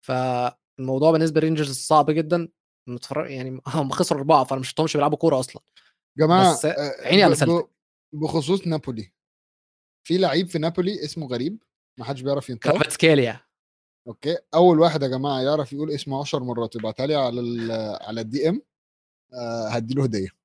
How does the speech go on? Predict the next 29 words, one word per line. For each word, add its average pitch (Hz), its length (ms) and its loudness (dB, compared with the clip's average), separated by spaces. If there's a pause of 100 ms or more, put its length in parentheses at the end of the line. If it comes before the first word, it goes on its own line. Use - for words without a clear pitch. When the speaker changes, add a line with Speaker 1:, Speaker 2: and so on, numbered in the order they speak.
(680)
Speaker 2:
هج-، 139 140 0
هقول 143 320 0
اسمه 170 280 -2
في - 60 -14
الحلقة، 113 600 -2
هحط 175 240 0
الفيديو 156 280 2
في 127 60 -8
الحلقة. 107 340 -14 (680)
تمام 131 220 0
يا 156 60 6
ولو؟ 156 200 4 (720)
Speaker 1:
ماشي 175 280 2
حبيبي. 147 340 0 (340)
Speaker 2:
عشان 131 200 2
الواد 165 280 8
ده 185 300 8
أنا، 160 200 4
أنا، 147 240 4
أنا 147 180 2
ناس 170 200 2
بعتوا 160 320 4
لي 190 100 4
تو-، 151 360 2
توتوريال 170 520 8
إزاي 151 240 8
أقول 156 200 4
اسمه 151 440 -2
in 127 40 -14